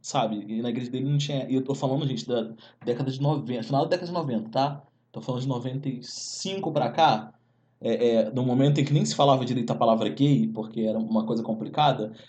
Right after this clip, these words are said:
ele bancou, lá nos anos dois mil também, fazer a, a, a, a inclusão à modo dele. E aí, ah, a I C M vem pro Brasil com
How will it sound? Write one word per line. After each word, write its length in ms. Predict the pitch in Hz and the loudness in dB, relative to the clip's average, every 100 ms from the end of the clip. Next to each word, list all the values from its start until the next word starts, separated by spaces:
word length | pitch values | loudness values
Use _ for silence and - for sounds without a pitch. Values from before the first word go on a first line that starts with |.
| _ | _
ele 160 | 123 135 | 2 4
bancou, 960 | 135 139 143 127 123 135 147 147 - - | 6 4 2 -2 2 2 2 0 -6 -6
lá 180 | 120 123 | 2 2
nos 160 | 131 | 4
anos 160 | 131 131 | 0 0
dois 140 | 131 | 0
mil 180 | 123 127 | 0 -2
também, 600 | 127 113 110 113 143 147 - _ _ | -2 0 0 0 0 -2 -4 _ _
fazer 640 | - 131 113 107 110 131 139 | -2 0 0 0 0 0 -2
a, 60 | 120 | -4
a, 460 | 120 113 - 107 - _ | -4 -4 -4 -8 -10 _
a, 380 | 123 117 - 110 | -10 -10 -6 -4
a 60 | |
inclusão 640 | 120 117 143 117 110 110 - - _ | -4 0 2 2 2 0 -4 -16 _
à 160 | - 123 | -2 0
modo 300 | 120 113 - | 2 0 0
dele. 240 | 101 95 | -6 -4
E 60 | 156 | -2
aí, 400 | 156 165 202 220 - _ | -2 -4 -6 -10 -14 _
ah, 540 | 127 127 123 117 110 - | 0 2 2 2 2 2
a 100 | 117 | 2
I 80 | |
C 140 | 120 143 | 2 2
M 120 | 135 | 2
vem 120 | 131 | 2
pro 100 | 123 | 2
Brasil 500 | 135 123 113 139 180 | 2 2 0 -2 -2
com 560 | 180 131 127 120 113 | -2 0 0 -4 -6